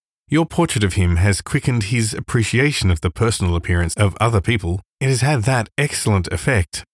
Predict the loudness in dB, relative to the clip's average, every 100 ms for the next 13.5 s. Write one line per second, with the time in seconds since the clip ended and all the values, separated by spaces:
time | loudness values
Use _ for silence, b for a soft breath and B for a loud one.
0 | -2 2 2 2 0 0 -2 -4 -12 _
1 | _ _ _ _ 0 2 2 0 2 2
2 | 2 0 0 2 2 -2 -12 _ -2 -2
3 | 2 2 2 0 -2 -2 0 0 0 -2
4 | 0 0 0 0 -2 -10 _ _ _ _
5 | _ _ _ _ _ _ _ _ 0 2
6 | 2 0 -4 -2 0 0 -2 -4 -10 _
7 | _ _ _ _ _ _ -2 0 0 0
8 | 2 2 0 0 2 2 -2 _ _ _
9 | _ _ _ _ -4 -2 -2 0 2 2
10 | 2 0 2 2 0 2 0 0 -2 -2
11 | -2 0 2 2 4 2 0 0 2 2
12 | 2 2 4 2 0 -2 -2 -2 -2 -2
13 | 0 2 2 0 -2